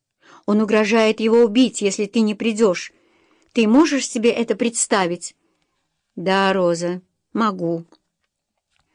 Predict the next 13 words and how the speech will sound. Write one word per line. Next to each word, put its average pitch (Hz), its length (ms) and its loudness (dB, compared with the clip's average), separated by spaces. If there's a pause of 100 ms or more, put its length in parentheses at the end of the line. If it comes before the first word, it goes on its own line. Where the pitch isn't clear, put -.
(280)
Роза 190 380 2
глубоко 180 440 -4
вздохнула. 180 680 -4 (1500)
«Приди 190 440 -4
в 160 40 -6
его 175 280 -6
шатёр 190 520 -6
тайком. 175 680 -4 (420)
Я 190 180 -4
тебя 196 280 -2
впущу», - 540 -4
шепнула 175 520 -4
она. 170 280 -6